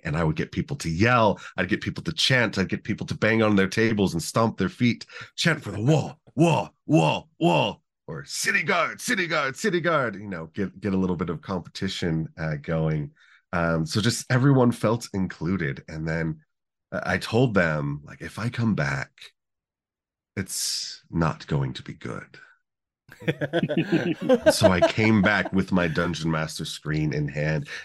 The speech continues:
Speaker 1: and I saw players and D Ms freeze, <laughs> worried if I was going to
Speaker 2: <laughs>
Speaker 1: come, arrive as Vecna and murder all of their characters.
Speaker 2: <laughs>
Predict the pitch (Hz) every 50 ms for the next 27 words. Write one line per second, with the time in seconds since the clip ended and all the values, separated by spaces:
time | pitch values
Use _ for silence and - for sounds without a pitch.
0 | - - - 76 69 69 - - - 90 85 87 85 80 73 73 71 _ _ _
1 | _ _ _ _ - 87 82 85 87 80 76 73 71 - - 92 85 82 87 92
2 | 80 82 90 87 87 82 78 80 80 78 - - - - - 82 78 73 - 113
3 | 101 - - 113 - - - - - - - - _ - 156 - 165 185 165 -
4 | 202 202 - - 185 202 - 214 107 - - 101 95 95 95 - - 95 92 95
5 | 95 92 - 101 95 92 90 85 - - - - 95 98 98 98 101 101 95 92
6 | 92 - 85 87 87 92 98 101 95 87 85 - - 92 95 98 98 95 85 80
7 | 78 92 90 92 - - 87 80 76 - - 82 80 80 82 90 92 90 90 92
8 | 98 104 101 90 90 85 73 - 73 80 82 80 82 78 71 78 76 71 71 71
9 | - 71 73 76 76 139 127 - 143 - 208 214 - - 311 - - -